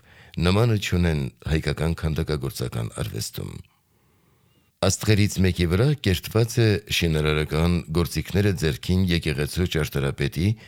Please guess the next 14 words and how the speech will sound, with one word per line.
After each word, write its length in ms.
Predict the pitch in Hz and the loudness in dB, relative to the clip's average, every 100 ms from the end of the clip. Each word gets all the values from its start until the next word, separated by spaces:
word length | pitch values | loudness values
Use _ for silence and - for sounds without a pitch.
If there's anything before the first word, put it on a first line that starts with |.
| - | -4
և 200 | 147 131 | 0 2
անշուշտ 460 | 104 - 95 90 - | 2 0 -2 -4 -2
քանդակագործի 800 | 87 80 73 73 69 - - 76 | 0 0 0 -2 -2 -4 -4 -4
դիմապատկերը 840 | 73 73 67 65 - - 98 123 127 - - - | -2 -2 -2 -4 -6 -2 0 2 0 -4 -16 -10
և 240 | - 85 85 - | 0 0 0 -2
անունը՝ 520 | 92 101 90 71 57 55 - _ _ _ - | 2 4 4 2 -2 -6 -8 _ _ _ -4
երիտասարդ։ 1000 | 78 92 92 82 78 - 50 60 - - _ _ _ _ _ _ _ | 0 0 0 -2 -4 -4 -6 -6 -8 -18 _ _ _ _ _ _ _
Տասներեքերորդ 760 | 69 78 85 76 73 78 76 65 | 0 2 2 2 2 0 0 0
դարի 220 | 78 71 | 0 2
առաջին 420 | 71 71 71 69 | 2 0 0 -2
քառորդում 560 | 69 71 71 69 87 98 82 - - - _ 73 | 0 0 0 -2 2 2 2 -4 -20 -20 _ -2
Վաչոտյանների 920 | 78 87 87 - 82 78 78 73 73 | 0 2 0 0 0 2 2 0 0
տոհմից 560 | - 73 78 107 104 - - 62 | 0 0 2 0 0 -10 -12 -6
Վաչե 440 | 65 76 - 76 | -2 0 0 0